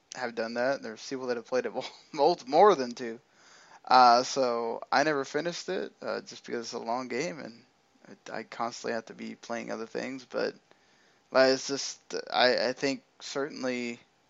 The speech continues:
all the, all those games and a, a lot of the games that we, we're probably gonna wind up doing the top twenty-five again. But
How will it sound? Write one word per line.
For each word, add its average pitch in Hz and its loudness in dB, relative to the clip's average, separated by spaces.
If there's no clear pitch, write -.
all 175 12
the, 180 8
all 160 10
those 147 0
games 127 -2
and 139 2
a, 135 2
a 135 0
lot 151 10
of 156 4
the 156 6
games 143 0
that 123 -4
we, 123 -6
we're 156 2
probably 156 8
gonna 143 4
wind 139 8
up 131 0
doing 135 0
the 123 -4
top 127 2
twenty-five 135 6
again. 156 -4
But 131 4